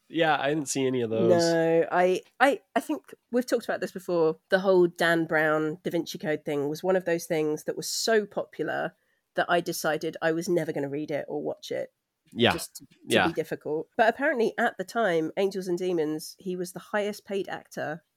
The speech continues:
Speaker 2: for a single movie. He got fifty million dollars for that one movie.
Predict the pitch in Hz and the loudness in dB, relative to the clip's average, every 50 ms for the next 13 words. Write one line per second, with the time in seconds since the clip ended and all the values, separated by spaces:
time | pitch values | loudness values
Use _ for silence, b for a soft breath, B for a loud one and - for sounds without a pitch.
0 | _ _ _ - 175 165 - - - 180 175 175 175 175 180 180 175 170 160 156 | _ _ _ -10 -10 -8 -6 -4 -2 -2 -2 -2 -2 -2 -2 -2 -2 -2 -4 -6
1 | 160 180 - _ _ _ _ _ _ _ _ - 180 - 175 - - - 190 - | -6 -8 -12 _ _ _ _ _ _ _ _ -12 -8 -8 -8 -6 -6 -8 -8 -8
2 | - - 196 190 175 170 175 170 165 170 170 170 170 170 165 160 - - - - | -6 -6 -2 -2 0 0 0 0 0 0 -2 -2 -2 -4 -6 -8 -8 -8 -6 -6
3 | 156 - 160 160 160 160 165 165 165 - - 147 160 180 | -6 -4 -2 -2 -2 -2 -2 -2 -4 -4 -6 -6 -8 -8